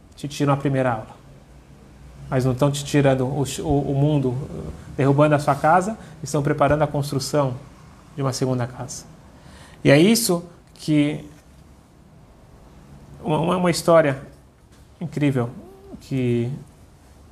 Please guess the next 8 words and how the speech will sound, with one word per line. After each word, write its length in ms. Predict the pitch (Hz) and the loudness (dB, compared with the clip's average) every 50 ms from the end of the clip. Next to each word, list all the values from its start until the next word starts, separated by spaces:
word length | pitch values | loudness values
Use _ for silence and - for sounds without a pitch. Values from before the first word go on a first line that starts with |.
| - - - - - - - - - - | -20 -20 -20 -20 -20 -20 -20 -18 -10 -4
pra 100 | 143 135 | -2 -2
gente 140 | 131 - | 0 0
entender 320 | 143 139 139 139 135 143 139 | 2 2 4 4 4 4 4
até 220 | 139 135 - 151 | 2 2 0 -4
que 120 | 147 - 147 | -4 -2 0
nível 260 | 143 135 131 131 117 | 0 0 -2 -2 -6
chega 300 | - - 127 123 123 117 | -6 -6 -4 -4 -4 -4
isso. 260 | 120 - - - - | -4 -6 -8 -12 -18